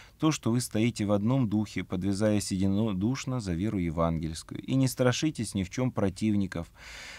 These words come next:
Это для них есть предзнаменование погибели, а для вас — спасение». И сие от Бога,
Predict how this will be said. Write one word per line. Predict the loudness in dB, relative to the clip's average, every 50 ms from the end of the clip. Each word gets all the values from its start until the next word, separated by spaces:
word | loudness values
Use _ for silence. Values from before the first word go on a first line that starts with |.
| -18 -4
Это | 2 2 4 4 4 4
для | 4 4 4 6
них | 6 4 2 2 0
есть | 0 2 2 2 0 -2
предзнаменование | -2 0 0 0 2 2 0 2 2 2 0 0 2 2 2 2 2 2 0
погибели, | 0 0 0 0 2 2 0 0 0 -2 -4 -6 -8 -8 -4
а | -4 -4 -2
для | -2 -2 -2
вас — | -2 -2 -4 -6 -8 -10 -16 -18
спасение». | -18 -12 -10 -8 -8 -8 -8 -8 -8 -6 -6 -8 -8 -10 -12 -14 -18 -20 -20 -20 -20 -8 _ 0
И | 2
сие | 4 4 4 6 6 6 6
от | 4 4
Бога, | 2 0 2 2 2 0 -2 -6 -8